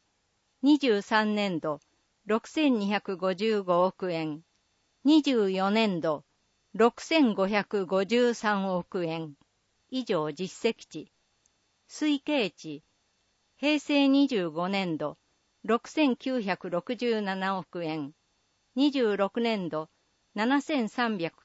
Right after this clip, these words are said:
九十五億円。二十七年度、七千八百五十三億円。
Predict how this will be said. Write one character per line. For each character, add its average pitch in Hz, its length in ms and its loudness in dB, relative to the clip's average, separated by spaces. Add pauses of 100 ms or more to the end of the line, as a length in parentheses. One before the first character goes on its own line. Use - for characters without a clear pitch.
九 247 280 -2
十 160 260 -6
五 170 260 -2
億 180 260 -8
円。 151 260 -6 (760)
二 277 180 4
十 202 260 -2
七 - 300 -6
年 214 320 0
度、 160 180 -6 (520)
七 254 260 2
千 240 320 -2
八 196 240 -4
百 202 300 -4
五 190 200 -2
十 233 240 0
三 202 360 -4
億 175 280 -6
円。 156 300 -8